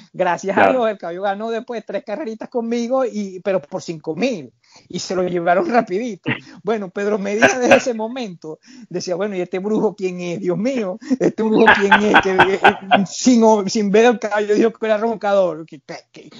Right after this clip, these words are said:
Speaker 1: no me iba a acordar yo del sonido de ese caballo. Después se,
Speaker 2: Sí, es
Speaker 1: se
Speaker 2: que
Speaker 1: lo
Speaker 2: eso
Speaker 1: conté yo a Pedro Medina.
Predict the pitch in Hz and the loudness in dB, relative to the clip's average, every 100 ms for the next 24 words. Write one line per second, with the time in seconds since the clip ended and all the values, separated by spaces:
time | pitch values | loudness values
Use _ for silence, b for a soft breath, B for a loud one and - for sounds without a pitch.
0 | 233 165 190 185 170 170 175 180 175 175 | -16 -8 -6 -4 -2 -2 -2 -6 -4 -4
1 | 170 175 175 170 175 170 175 175 175 - | -4 -4 -4 -6 -8 -8 -8 -6 -8 -10
2 | 160 170 220 165 151 170 190 175 - 208 | -6 -2 -2 -4 -8 -4 -4 -4 -4 2
3 | 240 233 247 247 226 226 - 196 170 175 | 4 6 4 4 2 2 -4 -4 -2 -2
4 | 175 165 165 170 165 160 151 | -2 -4 -2 -2 -2 -2 -6